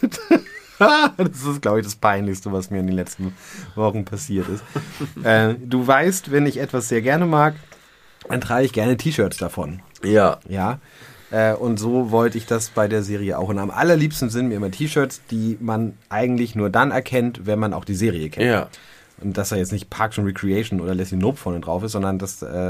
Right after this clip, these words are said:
Speaker 1: einfach, äh, man das kennen muss, um das auch zuordnen zu können.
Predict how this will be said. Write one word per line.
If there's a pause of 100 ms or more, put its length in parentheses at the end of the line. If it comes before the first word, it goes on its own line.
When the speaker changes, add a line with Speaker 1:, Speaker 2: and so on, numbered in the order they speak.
Speaker 1:
einfach,
äh, (300)
man
das
kennen
muss,
um
das
auch
zuordnen
zu
können.